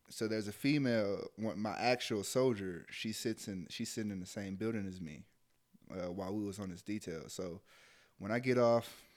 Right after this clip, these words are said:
six thirty, get home around eight, come home, lay down, I got fucking a million calls. It's crazy that when I'm trying to sleep, 'cause I don't sleep that much, but when I'm trying to sleep, my phone goes the fuck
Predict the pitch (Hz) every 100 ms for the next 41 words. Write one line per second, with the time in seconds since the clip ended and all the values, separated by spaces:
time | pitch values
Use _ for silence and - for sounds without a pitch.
0 | - - 113 - 110 107 104 104 101 -
1 | - 104 107 107 104 104 104 - 95 92
2 | 90 - _ - - _ _ - 113 110
3 | 107 107 101 101 98 95 95 98 101 98
4 | 95 95 90 90 95 90 - - - _
5 | - 98 - 85 98 95 101 110 107 104
6 | 92 104 92 92 123 - 135 143 123 113
7 | 98 90 - _ _ _ _ _ 101 110
8 | 110 113 - 131 120 - 120 127 151 -
9 | _ _ _ - 117 165 175 151 123 107
10 | 113 87 - 110 113 117 139 131 123 131
11 | 127 104 110 - 117 120 110 101 101 104
12 | 101 - 92 - - 104 87 -